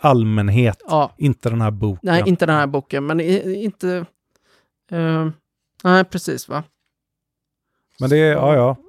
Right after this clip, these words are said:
Speaker 1: hitta på ord, liksom.
Speaker 2: Ja.
Speaker 1: Eh.
Speaker 2: Bortom lustprincipen. Ehm,
Speaker 1: Jag tror att vi
Speaker 2: Eros
Speaker 1: börjar,
Speaker 2: Tantos.
Speaker 1: vi börjar upprepa oss lite.
Speaker 2: Ja,
Speaker 1: Så
Speaker 2: jag
Speaker 1: jag
Speaker 2: tror,
Speaker 1: tror att
Speaker 2: ja.
Speaker 1: det är dags att sluta.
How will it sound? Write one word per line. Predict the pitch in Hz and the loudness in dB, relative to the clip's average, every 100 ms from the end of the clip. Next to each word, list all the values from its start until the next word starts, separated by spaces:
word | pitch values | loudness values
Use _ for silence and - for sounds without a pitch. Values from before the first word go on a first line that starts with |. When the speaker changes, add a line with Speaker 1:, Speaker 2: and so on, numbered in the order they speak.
| _ | _
Speaker 1:
hitta | - 143 - | -6 -2 -2
på | - 143 143 | 2 2 2
ord, | 135 143 113 | 0 0 -6
liksom. | 113 - 123 _ _ _ _ _ | -6 -8 -12 _ _ _ _ _
Speaker 2:
Ja. | - 160 160 _ _ _ _ | -6 -4 -4 _ _ _ _
Speaker 1:
Eh. | 123 117 117 117 | -8 -6 -6 -4
Speaker 2:
Bortom | 170 - 156 | -4 -4 -6
lustprincipen. | 156 - - 143 - - - _ _ _ _ _ _ _ _ _ _ _ - | -6 -8 -12 -12 -14 -20 -20 _ _ _ _ _ _ _ _ _ _ _ -12
Ehm, | 151 147 147 147 143 - - | -4 -2 0 -2 -4 -8 -2
Speaker 1:
Jag | 151 170 | 0 2
tror | 196 | 4
att | 185 | 4
vi | |
Speaker 2:
Eros | 170 151 | 4 4
Speaker 1:
börjar, | 156 151 | 4 4
Speaker 2:
Tantos. | 151 160 | 2 0
Speaker 1:
vi | 160 | 2
börjar | 170 | 2
upprepa | 185 - - 120 - 131 | 2 -2 -4 -6 -2 -4
oss | 127 | -2
lite. | 143 127 113 | -4 -4 -2
Speaker 2:
Ja, | 180 185 | 2 4
Speaker 1:
Så | 190 | 4
Speaker 2:
jag | 143 | 2
Speaker 1:
jag | |
Speaker 2:
tror, | 143 | 2
Speaker 1:
tror | 160 | 2
att | 135 160 | 2 2
Speaker 2:
ja. | 123 | 0
Speaker 1:
det | 123 | 0
är | 139 131 120 120 | -2 0 0 -2
dags | 120 - 113 | -4 -6 -10
att | |
sluta. | - 131 - - 131 | -6 -6 -6 -4 -4